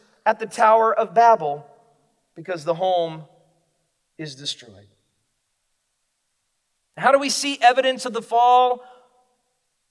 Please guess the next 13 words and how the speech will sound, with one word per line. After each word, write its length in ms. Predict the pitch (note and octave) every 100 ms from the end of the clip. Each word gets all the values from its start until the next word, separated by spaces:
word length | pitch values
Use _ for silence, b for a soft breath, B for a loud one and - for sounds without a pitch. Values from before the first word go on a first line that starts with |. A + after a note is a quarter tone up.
| _ _ _ _ _ _ _
today 760 | - E3+ D#3+ G3+ A#3 B3+ C4+ C4+
in 160 | G#3+ G#3
our 180 | G#3+ A3
homes 720 | B3 B3+ C4+ C#4 G#3+ - - _ _ _ _ _ _ _ _ _ _
and 140 | G3
in 100 | G#3+
society? 920 | G#3 - G3 - A#3+ A#3+ B3 C4 C4 C4+ _ _ _ _ _ _ _ _ _ -
We 120 | A3
see 240 | - D4+
it 60 | D4+
in 180 | C4+ A#3
gender 500 | - C4 C#4 C#4 C#4
breakdown. 840 | G3 G#3 A#3+ G#3+ A3 G3+ F#3 D3+